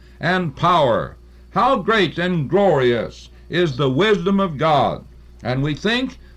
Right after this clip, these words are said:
that all these wonderful things came forth from the benevolent heart of God, as God's benevolence employed his intellectual ability and his knowledge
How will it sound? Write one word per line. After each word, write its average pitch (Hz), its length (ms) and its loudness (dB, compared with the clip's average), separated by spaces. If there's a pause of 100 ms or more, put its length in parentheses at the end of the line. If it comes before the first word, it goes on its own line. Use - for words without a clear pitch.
that 147 240 -2
all 247 360 4
these 165 300 2
wonderful 240 520 0
things 135 720 -2 (340)
came 233 360 0
forth 165 500 0
from 170 300 -2
the 147 100 0
benevolent 226 760 0
heart 220 420 0
of 175 180 -4
God, 127 440 0 (460)
as 135 320 -4
God's 214 400 2
benevolence 170 920 -2 (220)
employed 214 680 0
his 170 380 0
intellectual 233 680 -2
ability 135 840 0 (260)
and 156 220 0
his 156 240 0
knowledge 160 800 0